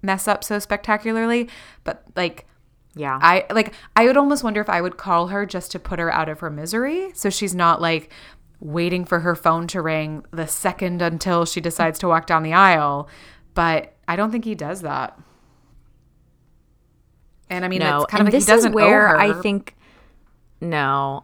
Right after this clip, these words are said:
Speaker 2: I feel like calling would be, like, difficult. Like, it would be emotionally very difficult to do. This is when, um, a text would be really nice to be able to send. <laughs>
Speaker 1: Yeah, to be like,
Speaker 2: Which
Speaker 1: "No,
Speaker 2: they don't
Speaker 1: not
Speaker 2: have this
Speaker 1: happening."
Speaker 2: option. Just to be like,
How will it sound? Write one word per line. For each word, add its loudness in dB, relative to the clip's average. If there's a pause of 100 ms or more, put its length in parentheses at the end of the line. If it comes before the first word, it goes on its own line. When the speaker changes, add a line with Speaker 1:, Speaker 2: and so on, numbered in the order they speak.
Speaker 2:
I 8
feel -2
like -2
calling 2
would -2
be, -6
like, -4 (260)
difficult. -6
Like, -8
it -6
would -8
be -8
emotionally -8
very -8
difficult -10
to -8
do. -6 (480)
This -2
is 0
when, 2
um, -2 (800)
a -18
text -14
would -8
be -12
really -6
nice -10
to -20
be -8
able -8
to -14
send. -6
<laughs> -16
Speaker 1:
Yeah, 4
to -6
be 2
like, 2 (140)
Speaker 2:
Which -12
Speaker 1:
"No, 4
Speaker 2:
they 2
don't 0
Speaker 1:
not 8
Speaker 2:
have 6
this 0
Speaker 1:
happening." 8
Speaker 2:
option. 0
Just 0
to -2
be 0
like, 2